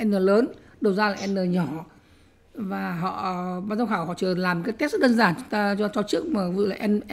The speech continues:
N, M, N, cho trước là ví dụ là mười cái test, mỗi test như vậy ứng với, ứng với,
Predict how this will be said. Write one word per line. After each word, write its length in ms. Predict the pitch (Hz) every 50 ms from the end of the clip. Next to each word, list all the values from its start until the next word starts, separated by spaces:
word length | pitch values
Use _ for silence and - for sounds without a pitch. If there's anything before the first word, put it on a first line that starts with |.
| - - -
N, 240 | 226 220 214 208 196 196 196 190 190 180 170 - - - - 220 196 185 180 180 - - 226
M, 180 | 220 214 208 208 - - 233 214
N, 140 | 202 202 202 196 202 208 - - - - - -
cho 120 | - 226 214
trước 300 | - - 302 294 - -
là 180 | 208 196 185
ví 80 | 175 180
dụ 60 | 202
là 100 | - 202
mười 320 | 196 190 196 202 208 202
cái 120 | - - 220 -
test, 280 | 269 285 294 285 - - - - - - - -
mỗi 160 | 269 226 240 240 -
test 220 | 302 294 294 -
như 80 | 269 247
vậy 100 | 226 - -
ứng 240 | 220 214 233 269
với, 120 | - 254 226 208
ứng 200 | 214 208 233 240
với, 220 | 262 262 247 -